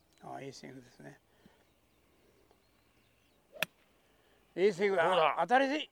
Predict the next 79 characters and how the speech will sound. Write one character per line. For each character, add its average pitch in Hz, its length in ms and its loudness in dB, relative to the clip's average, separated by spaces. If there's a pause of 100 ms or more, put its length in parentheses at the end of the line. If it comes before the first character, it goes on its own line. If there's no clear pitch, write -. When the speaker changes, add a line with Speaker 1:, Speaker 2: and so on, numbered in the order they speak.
(160)
Speaker 1:
よ 190 160 0
し。 233 40 0
Speaker 2:
い - 20 -2
い 202 40 -4
シ 208 80 -2
ョ 190 40 0
ッ - 20 -2
ト 175 140 -4
で 151 100 -4
す。 - 140 -14
Speaker 1:
止 131 160 -10
ま 233 140 0
れ 294 80 6
よ。 427 220 0 (680)
止 226 60 -8
ま 302 120 2
れ。 320 80 0 (380)
お 208 100 4
い、 220 80 6
オ 226 160 6
ッ 180 40 -12
ケ 202 80 2
ー、 - 20 8
い 208 40 6
い - 20 4
と 196 80 4
こ。 180 60 4
Speaker 2:
お 160 40 4
ー、 185 40 2
止 - 20 2
ま 190 160 2
り 208 60 4
ま 214 120 2
し - 80 -6
た。 170 200 6
Speaker 1:
も 214 380 2 (140)
う - 20 -18
十 220 160 -4
ヤ 285 120 8
ー - 20 8
ド 240 140 4
手 185 120 0
前、 196 220 2
バ 165 160 -2
ン 202 80 -6
カ 165 80 -4
ー 156 40 -4
の。 269 60 -4
Speaker 2:
プ 285 60 0
ロ 262 100 4
が 170 480 2
言 196 120 -10
っ - 20 -14
て 196 100 -2
た 151 200 4
ベ 165 120 2
ス - 120 -6
ト 233 100 0
ポ 226 160 -4
ジ 233 80 4
シ - 80 -2
ョ 202 40 6
ン。 - 20 6
Speaker 1:
あ、 262 60 6
あ、 247 100 -2
一 233 120 0
番 302 120 6
い 262 40 2
い - 40 -2
と 196 80 0
こ 170 60 2
で 156 60 2
す 151 100 -10
よ 147 100 -6
ね。 151 60 -4
Speaker 2:
は 175 340 2
い。 - 120 -10
Speaker 1:
え 165 240 -4
え。 - 20 -20